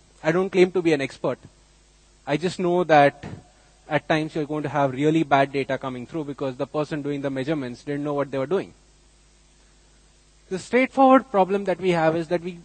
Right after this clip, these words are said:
really can't make sense of large numbers, of numbers itself. If you are given a record of, record set of a million numbers, you're not going to think about it. It's too big. It doesn't fit on a single screen. It's too big to deal with.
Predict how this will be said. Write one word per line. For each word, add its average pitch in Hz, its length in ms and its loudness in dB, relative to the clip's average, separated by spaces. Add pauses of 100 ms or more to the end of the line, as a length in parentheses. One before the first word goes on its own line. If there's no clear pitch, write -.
really 226 300 -2
can't 185 240 -4
make 170 200 -4
sense 165 260 -6
of 156 100 -8
large 135 300 0
numbers, 123 500 -12 (300)
of - 220 -4
numbers 139 360 -2
itself. 131 320 -8 (680)
If 151 160 -8
you 180 120 2
are 175 80 4
given 190 280 2
a 190 80 4
record 170 340 8
of, - 240 -8
record 160 280 4
set 160 140 -4
of 151 100 -6
a 160 60 -6
million 151 320 -2
numbers, 143 460 -8 (680)
you're 160 120 -2
not 175 120 -2
going 175 140 -2
to 175 60 -4
think 165 240 -4
about 131 280 2
it. 101 100 -18 (380)
It's - 160 -14
too 196 140 -6
big. 160 220 0 (1120)
It 139 100 -14
doesn't 160 220 2
fit 175 220 -2
on 170 100 -2
a 156 40 -4
single 160 300 -2
screen. 214 460 -6 (440)
It's - 100 -20
too 185 160 -4
big 175 240 0
to 170 80 -8
deal 151 240 -2
with. - 300 -12